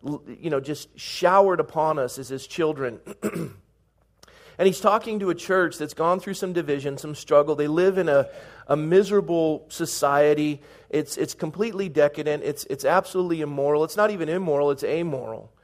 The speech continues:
There's no love for the truth, and, and everyone's imploding. But the Bible says where sin abounds, grace abounds even more. And as Paul begins to preach, there's a revival that occurs in the city of Ephesus,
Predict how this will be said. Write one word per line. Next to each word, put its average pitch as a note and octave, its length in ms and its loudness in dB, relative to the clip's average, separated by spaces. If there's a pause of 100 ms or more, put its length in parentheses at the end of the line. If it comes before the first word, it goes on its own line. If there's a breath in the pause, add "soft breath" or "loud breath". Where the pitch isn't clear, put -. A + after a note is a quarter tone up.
(400 soft breath)
There's E3 180 0
no G3 140 4
love F3+ 280 6
for F#3 100 -4
the F3 100 -4
truth, D3 500 -6
and, D#3 160 -4
and D#3+ 160 0
everyone's G3 460 2
imploding. D3+ 540 0
But E3 120 -10
the F#3 80 -4
Bible A3 300 -2
says F#3+ 280 -2
where E3+ 80 -4
sin G#3 240 -4
abounds, D#3+ 380 0
grace D#3 280 -6
abounds D3+ 380 -4
even D3 240 -6
more. C#3+ 340 2 (360 soft breath)
And F3 100 4
as F3+ 80 -2
Paul A3+ 240 6
begins G3 380 -4
to D#3+ 100 -10
preach, F#3 400 -6
there's D#3+ 200 -2
a D#3 40 -2
revival D#3 540 2
that E3+ 120 -2
occurs D#3+ 400 -4
in D3 60 -10
the C#3+ 80 -8
city D3+ 300 -8
of C3 80 -4
Ephesus, C3+ 640 -2